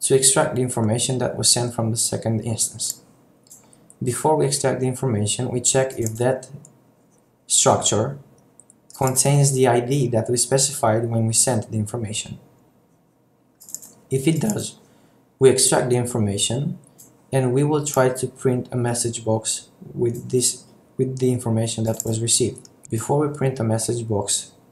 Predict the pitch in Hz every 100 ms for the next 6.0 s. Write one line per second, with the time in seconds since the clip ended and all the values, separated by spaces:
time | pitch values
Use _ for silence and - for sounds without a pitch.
0 | - 123 113 117 113 113 110 123 - 110
1 | 107 - 113 110 113 - 143 135 - 110
2 | 104 - 120 120 123 - 110 - 123 -
3 | - - - - - - _ _ _ _
4 | _ _ - 147 160 147 - - 107 107
5 | - - - - _ - - - - -